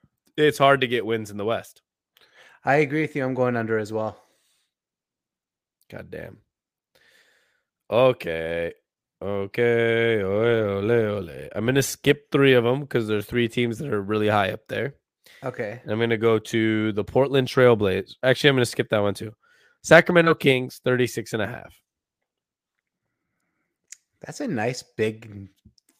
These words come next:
Speaker 2: fat number. And it's a team that, here's the thing.
Speaker 1: Are they
Speaker 2: I,
Speaker 1: ever
Speaker 2: I,
Speaker 1: gonna make the playoffs?
Speaker 2: Yeah, that's one. Are they ever gonna make the playoffs? Two, k-, k-, if they, like, they were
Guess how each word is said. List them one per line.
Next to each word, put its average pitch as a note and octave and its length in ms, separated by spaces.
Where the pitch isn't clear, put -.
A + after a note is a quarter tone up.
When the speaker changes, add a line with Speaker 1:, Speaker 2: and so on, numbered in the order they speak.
Speaker 2:
fat G#2+ 360
number. G#2 640
And A2 320
it's - 140
a A2+ 40
team D#3 480
that, B2 240
here's F3 240
the B2 80
thing. F2+ 320
Speaker 1:
Are C#3+ 60
they D#3+ 80
Speaker 2:
I, C#3 260
Speaker 1:
ever D#3 100
Speaker 2:
I, D#3 80
Speaker 1:
gonna C#3 140
make B2+ 180
the C3 60
playoffs? A#2+ 380
Speaker 2:
Yeah, C#3+ 220
that's E3+ 240
one. A#2 240
Are A2+ 100
they C3+ 100
ever C#3 240
gonna C#3+ 120
make C3+ 180
the A#2 100
playoffs? G#2+ 520
Two, D3 380
k-, - 240
k-, F#3+ 220
if E3 120
they, G#3 360
like, B2+ 220
they F#3 160
were A3+ 240